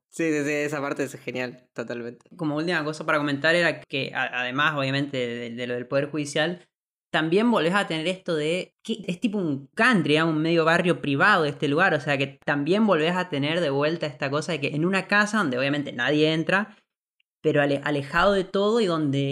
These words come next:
Speaker 2: y donde nadie te va a ju-, nadie juzga, digamos, lo que está ocurriendo ahí, ahí adentro. O sea, t-, todos están hablando con total libertad de, de absolutamente todo, si-, sin temor. O sea, lo único preocupante es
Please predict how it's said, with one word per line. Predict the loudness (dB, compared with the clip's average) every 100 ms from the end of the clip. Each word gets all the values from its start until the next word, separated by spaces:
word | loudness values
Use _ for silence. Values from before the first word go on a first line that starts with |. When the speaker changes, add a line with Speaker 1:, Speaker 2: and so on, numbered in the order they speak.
| -2
Speaker 2:
y | -2
donde | 0 0
nadie | 2 0
te | 0 0
va |
a | 0
ju-, | -2 -6 -2
nadie | 0 0
juzga, | -2 0 0 0 -4
digamos, | -4 -4 -4
lo | -4
que | -6
está | -4 -4
ocurriendo | -2 -2 0 0 0
ahí, | -2 -2 -2 -2 -4
ahí | 0
adentro. | 2 4 4 2 -2
O | -4
sea, | -4 -4 -6
t-, | -2
todos | 0 2
están | 2 2
hablando | 2 0
con | -2 -4
total | -4 -2 0
libertad | 2 2 2 2
de, | 2
de | 0
absolutamente | -2 -2 -2 -2 -2 -2 -2
todo, | 2 2 2
si-, | -2 -14 -14 -10 -10
sin | -4 -4 -2
temor. | -2 -2 -2 -4
O |
sea, | -2 0
lo | 0
único | 0 0
preocupante | -2 -2 -2 0 0 0 -2
es | -2